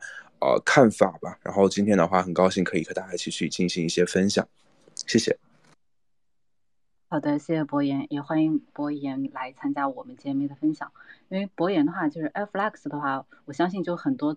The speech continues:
Speaker 2: 呃，如果是关注中文社区的话，应该都会知道 Airflux，因为他们的那个群真的是太活跃了，而且他们跟很多项目，就是他们在帮项目做，做分享、做宣传的时候，我觉得是特别热心，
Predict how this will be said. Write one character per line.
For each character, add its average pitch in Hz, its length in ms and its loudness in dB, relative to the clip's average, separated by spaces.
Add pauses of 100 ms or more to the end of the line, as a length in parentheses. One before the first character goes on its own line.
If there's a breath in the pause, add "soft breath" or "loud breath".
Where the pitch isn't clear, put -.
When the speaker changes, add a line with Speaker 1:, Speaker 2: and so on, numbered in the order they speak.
(120)
Speaker 2:
呃， 139 340 -2
如 170 100 -4
果 143 140 -4
是 143 160 -6
关 160 180 0
注 170 120 -6
中 202 160 -4
文 175 100 0
社 147 140 -4
区 143 120 -6
的 143 60 -4
话， 135 140 -12
应 143 100 -2
该 151 160 -2
都 180 140 -10
会 190 120 -8
知 147 120 -8
道 143 80 -4
Airflux， 143 560 -12
因 - 400 -20
为 220 100 -6
他 233 180 0
们 233 80 2
的 208 60 -2
那 185 100 -2
个 160 120 0
群 143 340 0
真 170 140 0
的 165 100 2
是 156 160 -6
太 180 200 -2
活 135 200 -8
跃 131 100 -6
了， 127 100 -6
而 151 100 -2
且 147 120 -4
他 160 120 -4
们 151 140 4
跟 165 180 -2
很 131 260 -8
多 156 140 -6
项 180 200 -2
目， - 100 0 (320)
就 156 120 -8
是 156 40 -6
他 185 160 -6
们 180 160 -6
在 165 160 -2
帮 165 200 -2
项 175 220 -2
目 139 100 4
做， 143 320 -6 (200)
做 175 120 -6
分 175 200 -4
享、 139 200 -4
做 147 140 -8
宣 180 200 -6
传 160 160 -4
的 135 80 -4
时 139 120 -12
候， 127 60 -10
我 131 100 -12
觉 135 180 -8
得 139 140 -10
是 135 240 -10
特 - 200 -8
别 135 160 -6
热 135 160 -6
心， - 260 -8